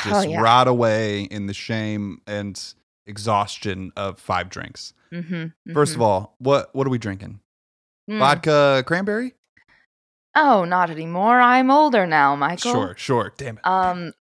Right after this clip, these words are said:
Speaker 1: I'll do a vod-, I'll, I typically do vodka sodas. Um, if my
Speaker 2: Sure.
Speaker 1: tummy's hurting, I'll do a vodka water because
Speaker 2: Mm.
Speaker 1: I don't need the carbonation. And, but last night specifically, I was doing gin and tonics because that's just feeling
Speaker 2: Wow.
Speaker 1: feisty.
Speaker 2: That's
Speaker 1: Yeah.
Speaker 2: sophisticated.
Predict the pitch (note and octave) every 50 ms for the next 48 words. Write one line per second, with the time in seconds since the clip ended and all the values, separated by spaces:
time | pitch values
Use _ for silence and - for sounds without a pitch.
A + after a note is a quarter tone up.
0 | _ - F3+ G3+ G3+ G#3+ B3+ C4 B3+ A3+ G3 G#3 G3+ G3 F#3+ - G3+ A3 - -
1 | G3 G#3 - C4 C4+ C#4 C4 C#4+ C4+ B3 A#3+ G#3+ G#3 G3 G3 G3 G3 - - E3
2 | D3+ D3+ D3+ D3+ D#3+ - - - - - D3 D3+ D3 D3 D3 C3 F3 - F3+ E3
3 | D#3+ D#3 - G#3 A3+ A#3+ A#3 G#3+ - E3+ E3+ E3 D#3+ D3+ D3+ D3+ C#3 D3+ D#3+ D3
4 | D#3 D#3 D3+ C#3 D#3 D#3 D#3 - - C#3+ C3+ C#3 C#3+ E3 E3+ D#3 B2+ C#3 E3+ F3+
5 | _ _ _ - D#3+ D#3+ - - E3 C#3+ F#3 A#3 B3+ G3+ C#3+ A#2+ F#3+ F#3+ G#3 A3+
6 | A#3+ A3 G#3 E3+ D#3+ - D#3 C#3 B2+ C3+ C3+ C3+ D#3 E3 G3 G3+ A#3 A3+ _ _
7 | _ _ _ _ - - - - _ _ _ F#3+ F#3+ F#3 F#3 F3+ F#3 F#3 E3+ G3
8 | F#3+ F3+ - - - _ G#2+ D#3+ F#3+ F#3+ F3+ - G#3+ G3 F3 - - F3 D#3+ F3
9 | D#3 E3 - D#3+ D3+ D3 C#3 D3 D3 - D#3 C#3+ C#3 C3 - C#3 C3+ B2+ B2+ -
10 | - - G1+ - - - - - - - _ - C#3 - - - - - - -
11 | - D4+ E4 E4 - - - - G#2+ A2 G#2+ G#2+ A#3 - - - C3 G2+ F#2 -
12 | - E2 - - _ _ _ _ _ _ _ - B2 C3+ - A3 A#3 - E3 C#3+
13 | D3 - - F#3+ - C3 G#2+ F#2+ - F2 -